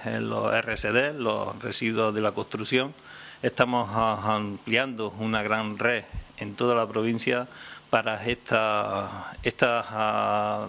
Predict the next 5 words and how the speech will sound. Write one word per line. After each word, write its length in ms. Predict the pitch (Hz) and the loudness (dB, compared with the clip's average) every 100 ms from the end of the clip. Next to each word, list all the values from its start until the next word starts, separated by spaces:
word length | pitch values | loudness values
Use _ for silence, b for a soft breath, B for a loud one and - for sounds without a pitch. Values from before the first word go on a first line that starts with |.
| 92 | -6
nueva, 720 | 113 120 131 143 131 117 104 | -2 2 4 4 2 0 0
ah, 340 | 107 107 101 101 | -2 -4 -4 -6
faceta 500 | - 113 135 127 123 | -2 2 2 2 0
del 180 | 117 110 | 0 0
reciclado 600 | 113 127 104 120 123 | 0 0 2 2 2